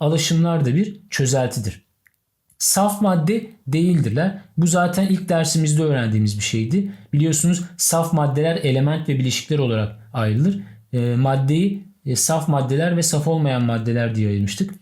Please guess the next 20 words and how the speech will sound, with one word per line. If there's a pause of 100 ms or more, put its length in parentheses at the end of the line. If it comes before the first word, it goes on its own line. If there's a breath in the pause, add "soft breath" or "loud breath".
(140)
Saf
olmayan
maddeler
zaten
karışımlardı. (260 loud breath)
Dolayısıyla
biz
karışımları
konuştuğumuza
göre, (400 loud breath)
e,
karışımların
bir
çeşidi
olan (180 loud breath)
homojen
karışımlar (120 loud breath)
saf
madde
değildir.